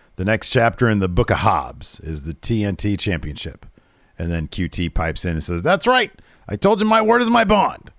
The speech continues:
Next week on A E W Dynamite, the premiere of Q T V, where we're gonna give you the scoop of really who broke into, who really broke into Wardlow's car." So was this as, was this as lame as, like, the, the words are here? 'Cause I didn't watch this either.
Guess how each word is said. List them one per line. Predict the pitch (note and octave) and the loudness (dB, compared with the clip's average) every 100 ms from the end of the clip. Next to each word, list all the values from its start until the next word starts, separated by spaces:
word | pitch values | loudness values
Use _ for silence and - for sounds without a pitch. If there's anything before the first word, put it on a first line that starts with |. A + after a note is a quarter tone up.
| _ - | _ 0
Next | D#3 F#3 | 0 2
week | G#3+ A3 | 2 4
on | G#3+ | 4
A | A#3 A3+ | 4 2
E | |
W | A3+ A#3 A3+ | 0 0 2
Dynamite, | A#3 A#3+ A#3+ A3 | 2 4 2 2
the | C#3 | 0
premiere | C3+ G3 A#3 | 0 4 4
of | G3 - | 4 2
Q | - A#3+ | 2 4
T | C#4 C4 | 4 4
V, | A#3+ A3+ D3 | 4 4 4
where | C3 | 4
we're | E3+ | 4
gonna | F3 F3 | 4 4
give | F3+ G3 | 4 4
you | |
the | G3 | 4
scoop | - - C4 - - | 4 4 2 0 -10
of | F#2+ | -4
really | A2+ C#3+ D#3 | 2 4 4
who | D#3+ | 4
broke | D#3+ F#3 F3+ | 4 4 2
into, | E3 C#3+ | 4 4
who | B2+ A2+ G#2 D3+ | 4 4 4 4
really | E3+ F#3 A2+ | 4 4 2
broke | G2 G2 | 2 2
into | G2 E2 | 0 -4
Wardlow's | E2 F2 D#2+ E2+ D2+ | -2 -4 -2 -4 -4
car." | - F#2 D2+ C2+ C2 - _ _ _ _ _ _ _ _ _ _ - | -4 -2 -2 -6 -12 -16 _ _ _ _ _ _ _ _ _ _ 0
So | C3+ C3 | 2 4
was | B2+ A2 | 4 2
this | C#3+ C3+ | 2 0
as, | A2+ G#2+ G2+ | -2 -2 0
was | A2+ G2+ | 2 2
this | A2 A2+ | -2 0
as | F#2+ | 0
lame | G2+ G2+ G2+ | 0 0 0
as, | F#2 E2 D#2 | 0 -2 -4
like, | E2+ D2+ | -6 -4
the, | F2 | -4
the | D#2+ E2 | -2 -2
words | F2+ G2+ F#2 | 2 0 2
are | A2 | 2
here? | A#2 G#2+ | 4 2
'Cause | F#2+ | 0
I | |
didn't | F#2 F2 | 0 0
watch | F2 E2 | -2 -2
this | D#2+ F2+ | -4 -2
either. | E2+ C#2+ C2 | -2 -4 -8